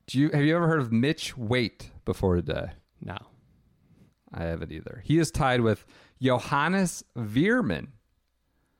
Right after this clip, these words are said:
Speaker 1: What nationality would you guess Johannes Veerman is?
Speaker 2: Without looking, I am going to guess that he is, uh, Zimbabwean.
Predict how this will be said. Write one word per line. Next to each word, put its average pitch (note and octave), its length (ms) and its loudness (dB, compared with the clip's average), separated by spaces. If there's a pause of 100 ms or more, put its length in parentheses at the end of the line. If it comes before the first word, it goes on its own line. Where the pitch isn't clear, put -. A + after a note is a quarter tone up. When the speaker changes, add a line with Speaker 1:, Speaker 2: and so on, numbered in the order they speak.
(320)
Speaker 1:
What F3 200 0
nationality D3 600 2
would A2+ 140 2
you G#2 80 -2
guess A2 240 0
Johannes A2 580 0
Veerman F#2 680 -2
is? - 160 -14 (520)
Speaker 2:
Without D3+ 420 -2
looking, C3 540 -4 (220)
I B2+ 200 -4
am C3+ 220 -2
going A#2+ 360 -2
to B2 100 -8
guess G#2+ 600 -4 (200)
that G#2 220 -6
he A#2 260 -2
is, G#2 340 -4
uh, F#2+ 440 -6 (680)
Zimbabwean. A2+ 840 -4